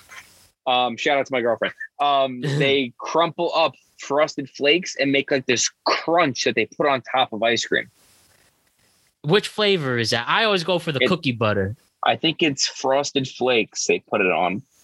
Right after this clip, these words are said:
Speaker 2: Oh,
Speaker 1: Like,
Speaker 2: my
Speaker 1: on top.
Speaker 2: goodness. They,
Speaker 1: They, like,
Speaker 2: it's
Speaker 1: crunch up Frosted Flakes
Speaker 2: Wanna hear a
Speaker 1: and they
Speaker 2: funny
Speaker 1: put it on ice
Speaker 2: story
Speaker 1: cream.
Speaker 2: about,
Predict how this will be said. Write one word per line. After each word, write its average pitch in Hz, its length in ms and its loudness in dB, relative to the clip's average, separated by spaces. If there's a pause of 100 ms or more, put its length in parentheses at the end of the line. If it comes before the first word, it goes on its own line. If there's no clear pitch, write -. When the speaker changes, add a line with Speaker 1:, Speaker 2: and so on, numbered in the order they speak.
(440)
Speaker 2:
Oh, 117 220 -2
Speaker 1:
Like, 110 180 0
Speaker 2:
my 107 60 2
Speaker 1:
on 110 140 0
top. 107 340 0
Speaker 2:
goodness. - 200 -6
They, 120 300 0
Speaker 1:
They, 117 160 0
like, 117 140 2
Speaker 2:
it's 117 140 -4
Speaker 1:
crunch 135 280 0
up 131 160 0
Frosted 127 640 -2
Flakes 123 220 2
Speaker 2:
Wanna 202 160 2
hear 214 180 2
a - 40 4
Speaker 1:
and 113 80 -2
they 110 60 2
Speaker 2:
funny 208 140 -2
Speaker 1:
put 127 100 0
it 120 80 2
on 110 100 2
ice 110 180 2
Speaker 2:
story 98 80 -4
Speaker 1:
cream. 98 120 0
Speaker 2:
about, - 260 -2